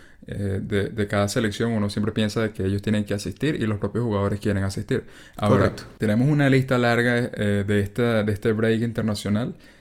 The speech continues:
Speaker 1: donde el Real Madrid es uno de los que sale peor parado. Voy a decir la lista por encima.
Speaker 2: Sí,
Speaker 1: Gareth
Speaker 2: la lista.
Speaker 1: Bale, Luka Modric, Neymar, De Gea, Alexis Sánchez, William Carvalho y, bueno, unos,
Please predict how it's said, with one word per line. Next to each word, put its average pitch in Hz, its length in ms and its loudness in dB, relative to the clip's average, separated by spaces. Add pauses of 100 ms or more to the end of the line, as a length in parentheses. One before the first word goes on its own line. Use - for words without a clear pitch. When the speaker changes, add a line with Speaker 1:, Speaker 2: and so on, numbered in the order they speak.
Speaker 1:
donde 104 600 2 (180)
el 101 220 0
Real 101 260 2
Madrid 117 600 2 (100)
es 110 180 -4
uno 113 140 0
de 113 80 0
los 110 80 -4
que 107 100 -4
sale 104 220 0
peor 104 280 0
parado. 107 440 0 (280)
Voy 110 200 2
a - 20 6
decir 113 220 2
la 113 80 2
lista 110 180 0
por 110 140 0
encima. 107 400 0 (320)
Speaker 2:
Sí, - 160 4
Speaker 1:
Gareth 120 180 10
Speaker 2:
la 107 100 6
lista. 113 160 6
Speaker 1:
Bale, 113 120 2 (160)
Luka 127 380 2
Modric, 113 720 -2 (140)
Neymar, 104 720 0 (240)
De 117 220 0
Gea, 104 640 0
Alexis 110 400 -2
Sánchez, 117 540 -2 (340)
William 127 320 4
Carvalho 120 600 2 (480)
y, 110 340 2
bueno, 107 260 2
unos, 117 300 2